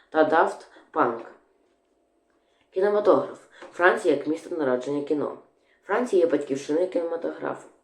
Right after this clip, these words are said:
кінематографа. Саме батьки, брати Люм'єр у тисяча вісімсот дев'яносто п'ятому році винайшли кінопроєктор і провели перший показ фільму.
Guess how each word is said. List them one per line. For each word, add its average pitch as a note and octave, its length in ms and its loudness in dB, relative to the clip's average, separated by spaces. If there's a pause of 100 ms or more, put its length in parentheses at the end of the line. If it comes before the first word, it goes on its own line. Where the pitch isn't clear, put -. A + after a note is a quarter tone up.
(160)
кінематографа. D#3+ 720 -2 (460)
Саме A#3 280 -2
батьки, - 540 -4
брати F#3+ 580 2 (380)
Люм'єр D#3+ 480 2 (500)
у D3+ 100 -2
тисяча - 340 -10
вісімсот C#3+ 480 -2
дев'яносто D3+ 420 0
п'ятому C3+ 340 -2
році F#3 380 -2 (460)
винайшли E3 520 4 (140)
кінопроєктор D#3 720 0 (300)
і D3+ 80 -2
провели D3 380 4
перший D3 340 0
показ C#3+ 360 -4
фільму. A#2+ 440 -2